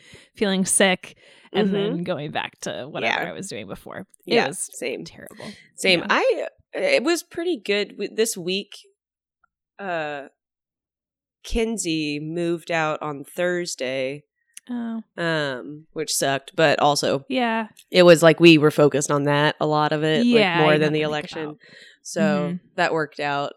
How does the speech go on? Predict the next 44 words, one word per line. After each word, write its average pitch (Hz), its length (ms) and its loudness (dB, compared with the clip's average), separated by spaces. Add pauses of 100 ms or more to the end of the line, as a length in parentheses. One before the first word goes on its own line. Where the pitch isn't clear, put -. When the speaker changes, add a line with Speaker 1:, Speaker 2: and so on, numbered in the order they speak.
Speaker 2:
And 170 280 2
it 202 80 4
was 226 140 2
also 262 240 -4
just, - 220 -10
like, 160 220 -4
I 160 100 -2
couldn't 190 540 -8
bring 156 200 -8
myself 151 440 -8
to 143 80 -20
focus 185 600 -10
on, 156 140 -8
like, 151 300 -6
the 151 100 -6
numbers 170 800 -6 (180)
of 160 120 -8
the 160 120 -2
election 190 460 -2
Speaker 1:
Mm-hmm. 196 60 -6
Speaker 2:
because, 165 360 -4
like, 147 300 -2 (720)
it 165 160 -4
was 151 140 -8
all 151 160 -4
coming 151 340 -8
in 143 260 -8
so 151 200 -8
slowly, 139 640 -6
you 156 160 -8
know? 160 400 -6
I 160 100 -6
was 151 140 -6
just 170 140 -6
like, 151 120 -4
"I 135 60 -10
Speaker 1:
Yeah. 143 120 -6
Speaker 2:
don't 180 140 -2
even 165 100 -2
wanna 151 160 -4
think 143 220 -8
about 135 240 -10
this 139 220 -10
until 135 520 -12